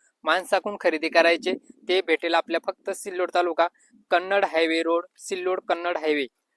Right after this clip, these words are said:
रोड टच अग्रवाल जिनिंग पासी. तुम्हाला ॲड-, अ, इथं येऊन तुम्ही या, एकदा या नंबरवर कॉल करा, तुम्हाला तिथंच त्या, त्यांचा फार्म आहे बोकडांचा, तिथं गाडी येत असते दर गुरुवारी.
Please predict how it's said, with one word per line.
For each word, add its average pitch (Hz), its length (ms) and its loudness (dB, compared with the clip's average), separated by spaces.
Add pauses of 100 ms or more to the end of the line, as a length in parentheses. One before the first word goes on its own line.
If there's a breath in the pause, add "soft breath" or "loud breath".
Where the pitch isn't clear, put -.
(140)
रोड 170 240 2 (200)
टच 180 280 2 (100)
अग्रवाल 190 480 6
जिनिंग 175 400 -6
पासी. 180 380 2 (440 soft breath)
तुम्हाला 175 300 0
ॲड-, 165 420 0
अ, 165 300 2
इथं 180 240 -2
येऊन 180 240 -2
तुम्ही 185 360 -4
या, 170 260 6
एकदा 170 280 4
या 170 200 4
नंबरवर 170 360 -2
कॉल 202 200 8
करा, 180 240 2 (360)
तुम्हाला 175 260 2
तिथंच 185 500 0
त्या, 160 320 0 (520)
त्यांचा 160 300 0 (120)
फार्म 180 220 8
आहे 175 80 -8
बोकडांचा, 160 400 -2
तिथं 185 280 -4
गाडी 156 260 2
येत 165 180 -2
असते 175 200 -4
दर 170 200 0
गुरुवारी. 151 400 2